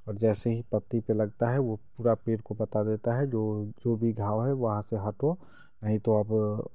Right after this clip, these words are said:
आपको मार दिया जाएगा। तो तुरंत घाव को रिलीज कर देता है, जहाँ से कुछ भी वो लगा रहता है वो सब हटा देता है काट उट के, और वो बहुत सुंदर हो जाता है। प्लांट तुरंत हरा भरा कर देता है, कॉन्टैक्ट का यही काम ही है।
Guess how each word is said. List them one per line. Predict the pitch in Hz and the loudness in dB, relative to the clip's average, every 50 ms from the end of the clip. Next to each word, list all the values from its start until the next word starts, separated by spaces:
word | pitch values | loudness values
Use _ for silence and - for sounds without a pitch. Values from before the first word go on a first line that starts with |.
| - - - - | -16 -18 -14 -4
आपको | - 117 107 - - 120 110 | -4 -4 -4 -2 -4 -2 0
मार | 113 110 107 107 104 | 0 2 2 0 0
दिया | 101 104 110 110 110 104 | 0 -2 0 0 0 0
जाएगा। | 107 113 113 113 143 147 | 2 0 0 2 0 -2
तो | 143 - - 104 101 - | -2 -2 -4 -6 -6 -4
तुरंत | - 110 117 117 110 - 113 | -2 2 2 2 2 2 -2
घाव | 107 110 101 107 107 | -4 -2 -2 -2 -2
को | 107 - 110 104 | -2 -2 -2 0
रिलीज | 110 107 107 107 110 107 104 | 0 0 0 0 0 -2 -4
कर | - - 107 104 | -2 -4 -4 -2
देता | 107 110 107 - - 123 139 | 0 -2 -4 -2 -2 -2 -2
है, | 156 180 - - - - - - - - | -2 -4 -6 -10 -18 -20 -20 -20 -18 -12
जहाँ | 113 110 117 113 120 127 | -2 2 4 4 6 4
से | 123 - - 120 | 4 4 2 2
कुछ | 110 - - 123 104 - 110 | 2 2 -2 -2 -2 0 0
भी | 113 117 120 117 | 2 4 4 4
वो | 113 107 110 110 | 4 2 2 0
लगा | 123 113 110 107 107 113 110 | 0 0 0 2 2 2 2
रहता | 107 104 104 - - 123 | 4 2 0 0 0 0
है | 131 | 0
वो | 135 127 113 107 | 2 2 0 0
सब | - - 117 110 101 | 0 0 0 0 0
हटा | 107 107 - 110 110 | -2 -2 0 0 0
देता | 104 110 107 - - 110 113 | 0 0 -2 -2 -2 -2 -2
है | 135 139 - | -2 -4 -4
काट | 110 101 95 - - | -4 -4 -4 -2 -4
उट | 113 107 - - | -4 -4 -6 -6
के, | - 143 165 | -2 -2 -2
और | 185 - - - - - - - - 107 104 | -2 -2 -10 -18 -18 -20 -20 -12 -6 -2 0
वो | 107 110 113 107 | 2 4 2 4
बहुत | 104 110 98 107 120 - | 4 4 4 4 0 0
सुंदर | - - 113 110 104 107 | 2 2 2 4 4 4
हो | 104 104 107 107 | 4 4 2 2
जाता | 107 107 104 - - 120 | 2 0 0 2 2 2
है। | 131 160 180 | 4 4 2
प्लांट | 170 - - 123 117 117 117 113 - 120 | 2 2 8 10 10 10 10 8 4 2
तुरंत | - - - 120 127 131 123 - | 2 4 6 8 8 8 8 6
हरा | 120 117 117 113 110 | 8 10 10 10 10
भरा | 110 110 113 123 120 | 10 10 8 8 8
कर | - - 131 127 | 10 10 10 10
देता | 120 131 123 - 131 120 | 10 8 8 8 8 8
है, | 120 127 - | 8 6 4
कॉन्टैक्ट | - 127 120 113 113 - 127 120 - - | 6 6 6 6 6 6 4 4 4 -2
का | - - 123 120 | 2 4 6 6
यही | 117 113 107 110 110 | 8 6 6 4 4
काम | - - 117 113 117 117 | 4 4 4 4 4 4
ही | 120 123 123 | 4 2 2
है। | 131 135 165 | 2 2 2